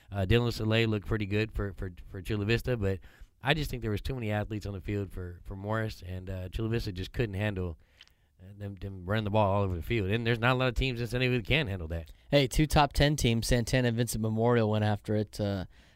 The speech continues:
Speaker 2: uh, last week as well. Santana won forty-two to nothing.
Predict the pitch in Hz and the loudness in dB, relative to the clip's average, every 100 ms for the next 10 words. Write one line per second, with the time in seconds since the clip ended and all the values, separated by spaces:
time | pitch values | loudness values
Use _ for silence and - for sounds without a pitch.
0 | - 110 104 107 107 - 107 104 110 107 | -10 -4 -2 -2 -2 -2 -2 -2 0 0
1 | - 110 - 123 113 107 - 123 120 - | 0 0 2 4 4 0 0 2 4 4
2 | 123 104 107 120 113 113 - | 2 0 0 0 2 0 0